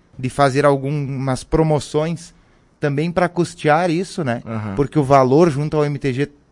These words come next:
Speaker 1: também não é um valor barato, né? Tu pega hoje, ah, tá aí de cinco a oito mil a filiação no M T G, então, né,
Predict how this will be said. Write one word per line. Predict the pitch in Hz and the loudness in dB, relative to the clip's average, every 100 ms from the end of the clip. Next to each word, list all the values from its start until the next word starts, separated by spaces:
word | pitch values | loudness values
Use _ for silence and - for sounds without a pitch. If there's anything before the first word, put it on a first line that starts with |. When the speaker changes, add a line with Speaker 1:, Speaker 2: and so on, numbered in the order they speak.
| - | -2
Speaker 1:
também | 135 127 143 | 0 2 0
não | 160 | 0
é | 143 | -2
um | 147 | 0
valor | 135 123 127 123 _ _ _ | 0 2 0 -2 _ _ _
barato, | 101 110 110 120 160 190 | 0 2 4 2 0 -2
né? | 131 127 - - - - - | 0 -2 -8 -20 -20 -20 -20
Tu | - | -12
pega | - 131 139 | -2 2 4
hoje, | 139 147 131 117 - _ _ - | 4 4 2 -4 -8 _ _ -10
ah, | 117 113 101 - _ _ - | -6 -4 -6 -12 _ _ 0
tá | 131 | 2
aí | 123 139 | 2 0
de | 139 | -4
cinco | - - 165 160 | -8 -6 -4 0
a | |
oito | 135 143 147 147 | 2 2 0 -4
mil | 127 139 170 | -4 0 0
a | 147 | 0
filiação | - 117 110 - 123 | -2 -4 -4 -2 -4
no | 127 | -2
M | 120 123 | -2 -2
T | 143 | -4
G, | 131 131 | 0 0
então, | 175 151 135 143 _ - _ _ | 0 0 -2 -2 _ -20 _ _
né, | 107 117 | 0 2